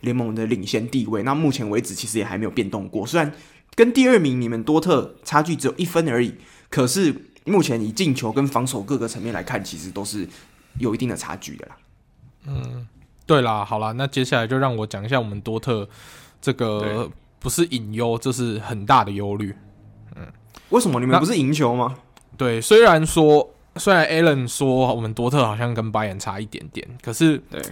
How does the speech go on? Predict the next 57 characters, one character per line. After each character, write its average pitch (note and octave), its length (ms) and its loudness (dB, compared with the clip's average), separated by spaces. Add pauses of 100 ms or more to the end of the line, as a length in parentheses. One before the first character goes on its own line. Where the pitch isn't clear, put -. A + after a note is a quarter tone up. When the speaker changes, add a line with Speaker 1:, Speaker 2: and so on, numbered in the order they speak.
(720)
Speaker 2:
在 G3 200 4
我 B2 180 2
多 C#3 200 0
特 D3 200 4
球 A2+ 160 -4
迷 A2 160 -6
眼 G#2 180 -6
里 G#2+ 120 -6
看 A2 220 -6
来， E2 120 -8
我 G2+ 120 -6
们 G#2+ 180 -6
差 A#2+ 160 0
了 A2+ 80 0
不 G#2+ 140 -6
止 - 180 -10
一 A2+ 60 -8
点 F2+ 240 -12
点， - 180 -14
是 - 140 -16
差 A2+ 120 -8
了 G2+ 60 -8
蛮 F2+ 220 -12
多 F#2 200 -10
的。 - 200 -12
因 D3 120 -2
为 D#3+ 160 2 (560)
多 F#3 140 6
特 F3 320 6
在 C3+ 500 4 (140)
开 D3 180 0
季 C#3+ 300 -8
以 - 40 -8
来 D2+ 200 -8
到 A#2 120 -4
目 C3 180 -4
前 G#2+ 160 -8
创 A2+ 140 -8
下 G#2+ 140 -4
一 G2+ 40 -6
个 G#2 60 -6
纪 A2 180 -8
录， G2+ 160 -10
就 G#2 80 -12
是 F#2 220 -12 (100)
目 G3 180 0
前 G2 320 -4 (260)
在 C#3+ 140 2
德 A2 240 -4
甲 - 160 -6 (180)
还 G#2+ 280 -8
没 A#2 180 -4
有 A#2 160 -2
零 G2+ 300 -4
封 A#2+ 260 -4
过。 A#2+ 320 -8
Speaker 1:
嗯。 - 60 -20